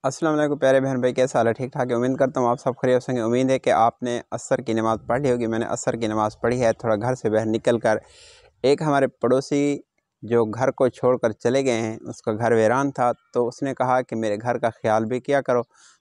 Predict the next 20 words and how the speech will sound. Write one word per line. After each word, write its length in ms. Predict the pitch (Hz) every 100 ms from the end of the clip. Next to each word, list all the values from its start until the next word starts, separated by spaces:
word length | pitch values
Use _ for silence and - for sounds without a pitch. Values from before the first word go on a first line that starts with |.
| _ -
तो 60 | 113
मैंने 260 | 131 156 143
कहा 140 | 165 -
ऐसा 220 | 143 151
क्यों 180 | 135 135
ना 80 | 131
हो 120 | 127
कि 100 | 123
आज 200 | 117 120
उसके 240 | 117 - 110
घर 240 | 98 117
के 120 | 113 - -
अंदर 280 | 135 135 110
जाकर 340 | 117 113 110
देखूं 360 | 101 117 - 117 _ _ _ _
कि 100 | 117 107 -
क्या 200 | 139 123
हो 140 | 110
रहा 220 | 101 92
है। 120 | 90